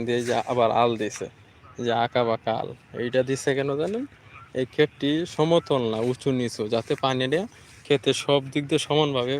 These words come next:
পায়, এই জন্য এই আলটা দিছে। তো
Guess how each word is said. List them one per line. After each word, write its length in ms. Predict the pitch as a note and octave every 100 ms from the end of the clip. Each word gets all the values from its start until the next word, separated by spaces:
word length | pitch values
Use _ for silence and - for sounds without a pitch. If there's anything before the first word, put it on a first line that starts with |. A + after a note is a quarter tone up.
| D3 -
পায়, 220 | C#3 G#3+ - - - - - C3+
এই 60 | B2+
জন্য 200 | B2 B2 D#3+ A3 G#3 C3+
এই 80 | C#3 B2+
আলটা 300 | A#2+ B2 A#2 A2+ - - B2
দিছে। 300 | B2 A2 A2+ A2+ - - - - - - - -
তো 60 | -